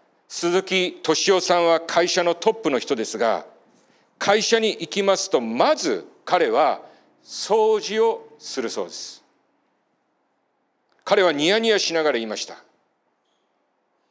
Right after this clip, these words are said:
「仕事っていうのは、結局のところ掃除でしょ」と。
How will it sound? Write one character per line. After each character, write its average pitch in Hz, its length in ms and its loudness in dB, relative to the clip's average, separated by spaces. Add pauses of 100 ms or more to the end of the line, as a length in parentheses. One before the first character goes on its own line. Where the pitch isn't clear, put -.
(840)
「仕 - 180 -2
事 127 260 2
っ 220 140 -4
て 131 100 -2
い 120 100 -2
う 131 80 -2
の 92 120 -8
は、 92 260 -10 (1700)
結 - 340 -8
局 254 280 -2
の 240 120 0
と 180 120 0
こ 143 100 2
ろ 104 80 0
掃 180 440 -4
除 190 120 -14
で 196 100 -6
し - 160 -12
ょ」 196 80 -20
と。 - 120 -20